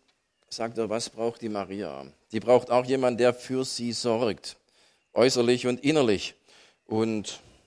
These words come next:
der Johannes steht da dabei und schafft da praktisch eine neue familiäre Verbindung. Ist ja sehr spannend. Er sagt ja, also das ist jetzt dein Sohn und das ist deine Mutter. Also irgendwie finde ich es ja fürsorglich und gleichzeitig rätselhaft.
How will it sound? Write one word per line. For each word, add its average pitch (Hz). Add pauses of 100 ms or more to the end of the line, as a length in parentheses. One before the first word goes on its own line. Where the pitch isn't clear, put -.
der 98
Johannes 98
steht 107
da 104
dabei 101 (540)
und 101
schafft 113
da 107
praktisch 110
eine 104
neue 110
familiäre 110
Verbindung. 107 (720)
Ist -
ja -
sehr 95
spannend. 98
Er 90
sagt 98
ja, 95
also 85
das 85
ist -
jetzt -
dein 82
Sohn 117
und -
das 104
ist 92
deine 101 (160)
Mutter. 110 (3000)
Also 117
irgendwie 165
finde 156
ich 147
es -
ja 135
fürsorglich 123
und 135
gleichzeitig 131
rätselhaft. 87